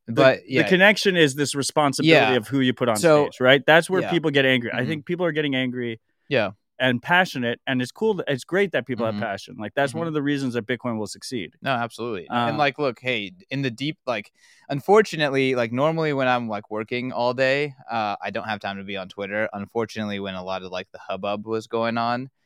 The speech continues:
Speaker 2: uh, I was, like, taking a little bit of time off immediately after the conference, and unfortunately, I was, like, on Twitter too much.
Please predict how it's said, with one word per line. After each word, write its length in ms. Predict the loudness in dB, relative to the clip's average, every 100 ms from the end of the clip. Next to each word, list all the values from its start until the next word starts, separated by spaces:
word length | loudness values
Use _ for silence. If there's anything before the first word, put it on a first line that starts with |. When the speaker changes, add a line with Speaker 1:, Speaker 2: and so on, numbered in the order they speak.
| _ _ 0
Speaker 2:
uh, 380 | 2 2 0 -4 _ _ _
I 180 | -4 -2
was, 200 | -2 -4
like, 320 | -6 -8 -12 _ _ _ _ _ _ -8
taking 380 | -8 -6 -6
a 60 | -4
little 240 | -4 -4
bit 120 | -4 -4
of 80 |
time 280 | 0 2 2
off 220 | 0 -6
immediately 480 | -8 -8 -4 -4 -2
after 240 | -2 -4 -6
the 80 |
conference, 480 | -4 -2 -2 -4 -10
and 100 | -8
unfortunately, 680 | -10 -6 -6 -4 -4 -4 -2
I 80 | -2
was, 120 | -4
like, 160 | -8 -10
on 200 | -10 -10
Twitter 280 | -8 -8 -8
too 180 | -10 -8
much. 400 | -4 -4 -4